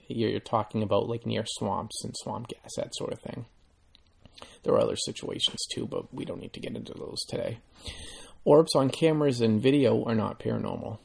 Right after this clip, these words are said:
unlike what is commonly b-, believed due to the availability cascade. In higher humidity, condensation can also build up on the lenses of optical equipment,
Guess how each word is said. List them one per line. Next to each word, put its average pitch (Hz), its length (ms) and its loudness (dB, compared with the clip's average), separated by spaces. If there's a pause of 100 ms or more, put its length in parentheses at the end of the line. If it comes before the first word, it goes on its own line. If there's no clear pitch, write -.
(120)
unlike 113 300 0
what 113 120 2
is - 100 -8
commonly 123 400 2
b-, 127 200 -2 (200)
believed 113 440 2
due 117 120 0
to 104 80 4
the 104 140 4
availability 101 680 2
cascade. - 680 -4 (840)
In 117 120 2
higher 156 260 2
humidity, 147 720 2
condensation 107 760 2
can 107 160 -2
also 104 280 0
build 101 220 2
up 98 140 0
on 107 80 2
the 98 80 0
lenses 107 560 0
of 98 100 -4
optical 98 460 0
equipment, 127 500 -2